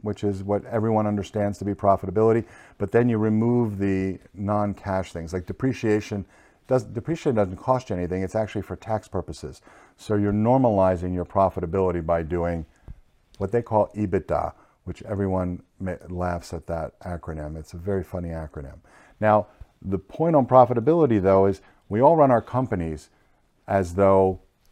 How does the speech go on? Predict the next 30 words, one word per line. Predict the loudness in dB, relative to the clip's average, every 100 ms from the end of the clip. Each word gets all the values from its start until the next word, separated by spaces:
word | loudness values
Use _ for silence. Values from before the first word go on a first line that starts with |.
| _ _ _ _ _ _ -20 -16
we | -6 -4
can | -4 -2
do | -2
anything | -2 -4 -6
we | -6
want. | -6 -8 -10 _
So | -8
there | -2 2
are | 2 2 -2
owner | -4 -2 -2
perks | -4 -4 -4 -4
and | -4
benefits | 0 0 -2 -8 -14
that | -12 -14 -6
every | -4 -2 0
entrepreneur, | 0 -2 -4 -4 -2 -2 -4 -16 _ _
every | -2 0 0 -2 -2
owner | -2 -2 0 -4 -6 _ _ _ _ _
utilizes | -2 0 2 2 0 -2 -8 -4
in | -4
their | -2
business, | -2 -2 -2 -10 -14 2
whether | 2 4 2
that's | 4 4 2 -18 -20 -20 0
having | 0 2 -2
cell | 2 0
phones | 2 -2 -2
for | -6 -6
their | -6
kids | -6 -2 -2 -2 -14